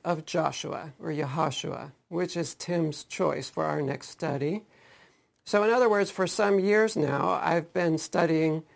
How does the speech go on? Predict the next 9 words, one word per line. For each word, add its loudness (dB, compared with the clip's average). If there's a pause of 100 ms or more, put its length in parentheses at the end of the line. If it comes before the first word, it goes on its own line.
(180)
Joshua, -2 (140)
Yeshua, 2 (200)
in 0
the -2
calendar 0 (560)
and 0
in 0
other 0
places. -4